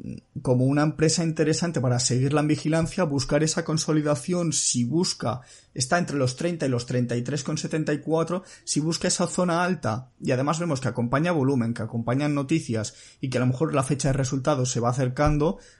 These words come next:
ya cuando estamos en esa zona alta y se acercan resultados, lo lógico es que tras esa presentación, si son buenos,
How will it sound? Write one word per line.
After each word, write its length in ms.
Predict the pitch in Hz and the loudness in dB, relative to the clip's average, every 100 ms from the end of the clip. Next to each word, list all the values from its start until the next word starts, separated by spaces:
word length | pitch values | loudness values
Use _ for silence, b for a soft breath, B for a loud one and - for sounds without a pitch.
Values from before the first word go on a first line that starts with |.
| B | B
ya 100 | 110 | -4
cuando 220 | 123 139 | 0 0
estamos 340 | 127 147 135 127 | 0 -2 -2 -2
en 100 | 107 | -2
esa 180 | 127 | -2
zona 280 | 131 143 131 | -2 0 2
alta 160 | 151 - | 0 -2
y 60 | |
se 80 | 123 | -4
acercan 340 | 110 127 127 135 | -2 -2 -2 -4
resultados, 540 | 135 151 135 139 156 | -4 -2 0 0 2
lo 140 | 127 | 2
lógico 680 | 120 151 - 165 - 147 - b b b b - | 4 4 2 0 -2 -2 -2 b b b b -8
es 100 | - | -6
que 140 | 156 | -4
tras 340 | 127 135 123 143 | -2 0 0 0
esa 220 | 143 143 | -2 0
presentación, 500 | 127 151 151 170 151 | 0 0 0 0 -2
si 120 | 113 | -2
son 260 | 143 143 143 | 0 0 2
buenos, 400 | 151 156 190 | 2 2 0